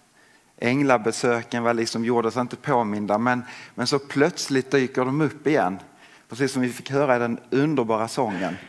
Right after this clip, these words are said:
Änglarnas budskap om fred på jord. De börjar liksom komma och besöka mänskligheten. Guds budbärare som börjar tala om att tiden är inne.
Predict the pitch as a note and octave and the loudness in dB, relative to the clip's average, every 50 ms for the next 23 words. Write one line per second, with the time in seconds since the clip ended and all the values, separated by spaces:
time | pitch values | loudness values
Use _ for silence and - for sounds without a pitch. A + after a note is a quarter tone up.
0 | - - - - - - - - - - A#2 C3+ C#3+ D3+ D3 C3+ B2+ A2+ A2 A2 | -20 -20 -20 -20 -20 -20 -20 -10 -2 0 2 2 2 2 2 4 2 2 2 2
1 | A2 - A2+ G#2+ G#2 A2+ A#2 C3 B2+ - - - A2 G2+ G2+ - - A2 G#2+ - | -2 -2 -4 -2 0 0 2 0 0 -2 -4 -2 -2 -2 -2 -2 -6 -8 -8 -6
2 | - - A#2+ A2 G2 - - - A#2+ A#2+ A2+ G2+ F2+ F2 F2 - - - - _ | -2 0 0 0 0 -2 -4 -6 -6 -4 -4 -4 -4 -6 -8 -12 -16 -20 -20 _
3 | _ _ _ _ - B2 A#2+ A2+ B2+ C3 C3 B2+ B2+ B2 B2 A#2+ - - B2+ A#2+ | _ _ _ _ -10 -8 -4 0 2 4 4 4 4 2 2 0 0 0 0 0
4 | A2+ A2 - - - - - - _ - - C3 D3 E3+ D#3+ C3 A2+ A2 G#2 A#2 | 0 -4 -8 -14 -20 -20 -20 -16 _ -2 0 2 2 4 4 4 2 2 2 -2
5 | A#2 - - - F#3+ C#3+ A2 G2 - - - - F#2 F#2 G2 G2 - G#2 A#2+ B2 | -4 -4 -2 0 2 2 2 0 -2 -6 -6 -4 -4 -4 -4 -6 -4 -2 0 0
6 | C3+ D3 - - A#2 A2+ G#2+ F#2+ F#2 - - G#2 G#2 G2 D#3 D3+ C#3+ - - - | 0 -2 -6 -6 -4 -2 -2 -2 -4 -4 -8 -6 -2 0 0 0 0 -2 -6 -4
7 | - C#3+ C#3 D#3 D#3+ C#3+ B2 D3 B2+ G#2 F2 E2 - E2+ F2+ E2 F#2+ F#2 - - | -2 0 0 0 0 0 2 2 4 4 2 0 -2 -6 -6 -6 -8 -8 -10 -18
8 | _ - - - - - - - - - - A#2+ A#2 A#2+ B2+ B2 A#2+ A#2+ A#2+ - | _ -20 -20 -20 -20 -20 -20 -20 -12 -6 -4 -2 0 2 2 4 4 2 0 0
9 | - B2+ C3 D3 D#3+ D3+ C#3 B2 A#2 A#2+ B2 B2 A#2 A#2 - - D3+ C#3+ B2 A2 | 0 2 4 6 4 4 4 4 4 4 2 2 0 -2 -2 -2 0 0 0 0
10 | G#2+ A2 G#2+ G#2+ G#2+ A2 B2 B2+ G#2+ G2 G2+ G#2+ | 0 0 -2 -2 -2 -2 -2 -2 -2 -2 -2 -4